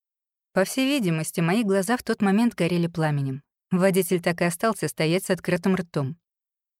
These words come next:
Пробурчав что-то недовольное себе под нос, потянулся к дверце. "Дайте закрою фургон!" Кивнула.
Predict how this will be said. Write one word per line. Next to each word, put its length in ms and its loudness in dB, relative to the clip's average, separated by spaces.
Пробурчав 520 0
что-то 340 0
недовольное 580 2
себе 280 -2
под 180 0
нос, 180 0
потянулся 540 -2
к 60 0
дверце. 460 -4
"Дайте 360 4
закрою 440 4
фургон!" 580 0
Кивнула. 500 -2